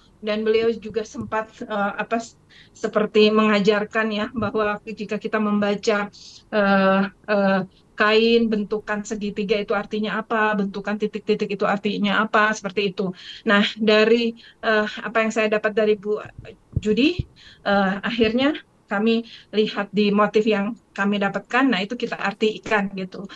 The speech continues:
Dan juga dibantu oleh tetua-tetua yang ada di, eh, Tidore.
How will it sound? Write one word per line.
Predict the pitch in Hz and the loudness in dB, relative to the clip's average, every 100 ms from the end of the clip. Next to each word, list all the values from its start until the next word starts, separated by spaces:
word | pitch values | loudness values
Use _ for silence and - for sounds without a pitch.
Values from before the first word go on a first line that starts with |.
| - - - | -16 -8 2
Dan | 202 202 | 4 6
juga | 196 233 | 6 2
dibantu | 214 190 190 226 196 | 2 -4 -4 -4 -2
oleh | 214 240 _ | -4 -6 _
tetua-tetua | - 190 214 202 208 202 208 226 202 | -8 -2 2 2 -2 -2 2 2 2
yang | 185 | -2
ada | 190 196 202 | -4 -2 -2
di, | 208 233 - - - - | 0 -2 -4 -20 -10 0
eh, | 196 196 | 2 2
Tidore. | 196 214 233 233 | 4 4 4 2